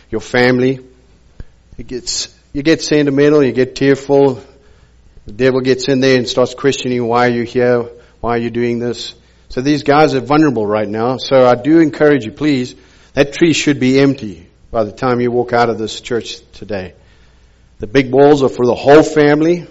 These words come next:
If you want to take a whole family home, take that.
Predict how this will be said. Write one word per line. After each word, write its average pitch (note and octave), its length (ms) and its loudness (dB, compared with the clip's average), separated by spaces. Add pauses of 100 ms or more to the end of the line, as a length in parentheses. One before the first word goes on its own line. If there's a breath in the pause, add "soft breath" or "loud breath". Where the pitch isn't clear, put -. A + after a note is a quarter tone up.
(180)
If - 100 -20
you A#2+ 60 -6
want A#2+ 160 -2
to C#3 60 4
take B2+ 80 4
a A#2+ 80 2
whole C3+ 160 4
family C#3+ 400 0
home, D3 320 -2 (880 soft breath)
take D#3+ 240 0
that. B2+ 360 -2